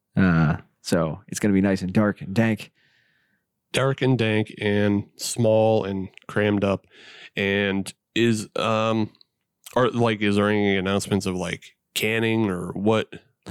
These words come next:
Speaker 2: How, how are they selling the beer out of
Speaker 1: Right
Speaker 2: that
Speaker 1: now, they
Speaker 2: small
Speaker 1: are
Speaker 2: space?
Speaker 1: selling it via tap. Uh, they're gonna have about eight taps on site. Uh, that's the only information that I have.
Speaker 2: Okay.
Speaker 1: Uh,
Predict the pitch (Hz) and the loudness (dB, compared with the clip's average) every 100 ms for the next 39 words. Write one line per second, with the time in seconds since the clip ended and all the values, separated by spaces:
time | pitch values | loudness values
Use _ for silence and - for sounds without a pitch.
0 | - - 113 - 123 127 120 101 - 113 | -14 -4 -2 -2 0 2 0 -2 -2 0
1 | 107 104 90 98 95 147 156 165 151 156 | 0 0 0 2 4 6 4 2 0 2
2 | 147 135 135 147 139 135 113 117 123 - | 2 2 2 2 2 0 0 2 2 2
3 | 143 147 - - _ _ _ _ - - | -2 -2 -4 -16 _ _ _ _ -6 -2
4 | 104 101 107 107 113 110 113 113 _ 131 | 0 2 2 2 0 -2 -2 -2 _ -2
5 | 127 - 123 123 - - 104 110 104 139 | 0 0 0 0 -6 -6 0 2 2 2
6 | 123 - - - - 104 98 98 98 - | 0 -2 -14 -12 0 2 4 2 0 -2
7 | 120 139 135 131 123 120 120 113 98 90 | 0 4 4 4 2 2 0 2 0 -2
8 | - 101 113 123 147 175 190 175 190 202 | 0 2 2 2 2 2 4 4 2 2
9 | 262 262 _ _ _ _ _ _ 123 127 | 0 0 _ _ _ _ _ _ 0 0
10 | 95 - - - - 98 98 95 | 0 -4 -14 -8 0 2 4 2